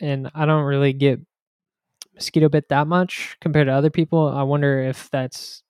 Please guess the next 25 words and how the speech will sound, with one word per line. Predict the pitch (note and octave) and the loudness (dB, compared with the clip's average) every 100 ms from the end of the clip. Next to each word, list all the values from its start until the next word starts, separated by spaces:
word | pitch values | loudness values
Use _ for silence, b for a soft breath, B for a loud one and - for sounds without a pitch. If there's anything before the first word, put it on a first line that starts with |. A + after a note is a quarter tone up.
| _ b b b b b b b b - | _ b b b b b b b b 0
anyways, | F#3 E3 D3+ D3+ D3+ | 6 8 8 6 6
it | F3+ | 4
was, | F3 E3 | 4 4
um, | F3 E3 D#3 D3+ C#3 b b A3 _ _ _ _ _ _ _ _ _ _ _ _ _ _ _ _ _ _ _ _ _ _ | 6 4 2 -4 -8 b b -20 _ _ _ _ _ _ _ _ _ _ _ _ _ _ _ _ _ _ _ _ _ _
it's | E3+ D3+ | -8 -8
got | - F#3 G3+ | 2 2 4
me | G3 | 0
thinking | - F3+ F3 F3 D3 | 0 0 0 0 -2
a | B2+ | -2
lot | C3 C#3 | 0 -2
about | C3 B2 B2 | 0 -2 -2
it | B2 | -4
because | D3 - C3+ C3 B2+ C3 - - - _ b b b _ _ _ _ _ _ _ _ _ | -8 -6 -6 -4 -6 -8 -14 -20 -20 _ b b b _ _ _ _ _ _ _ _ _
I | D3+ | -2
don't | D#3+ E3+ | -2 0
have | D#3+ D3+ C#3 C3+ - _ _ _ _ _ | 2 2 0 -10 -20 _ _ _ _ _
antibody | F3 E3 D#3 C#3 C3 | -8 -6 -2 -2 -4
protection, | - C#3 C3+ - B2 A#2+ | -8 -8 -8 -12 -14 -16
so | - D3 B2+ A#2+ B2+ E3+ _ _ _ _ _ _ | -12 -8 -8 -10 -16 -20 _ _ _ _ _ _
my | C3+ | -6
immune | C3+ C#3 D3 | 0 0 2
system | D#3+ C#3+ D3 | 0 -2 -4
has | C3 B2+ - - - | -4 -4 -6 -10 -14
fought | - - C3+ C#3 | -10 -2 0 2
off | B2+ B2 - - - | 0 -2 -4 -16 -20